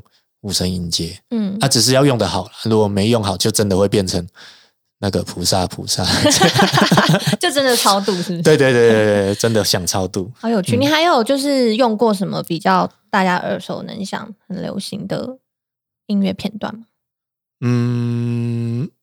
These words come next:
Speaker 1: 之前有一个就是宝可梦，那时候很红的时候，
Speaker 2: 嗯。
Speaker 1: <laughs> 我有做一个宝可梦的这样子。
Speaker 2: 哦。
Speaker 1: 然后，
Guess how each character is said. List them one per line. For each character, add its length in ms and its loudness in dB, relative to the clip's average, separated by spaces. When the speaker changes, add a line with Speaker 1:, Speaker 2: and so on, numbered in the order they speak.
Speaker 1:
之 200 2
前 180 4
有 160 4
一 40 2
个 180 4
就 100 2
是 180 2
宝 160 0
可 160 0
梦， 260 0
那 100 0
时 100 0
候 80 2
很 160 -2
红 240 -4
的 120 0
时 180 0
候， 300 0
Speaker 2:
嗯。 460 0
Speaker 1:
<laughs> 20 -2
我 100 4
有 80 4
做 260 2
一 60 0
个 100 0
宝 200 0
可 220 -2
梦 220 -2
的 140 -8
这 100 -4
样 180 -4
子。 140 -6
Speaker 2:
哦。 540 -2
Speaker 1:
然 120 0
后， 500 0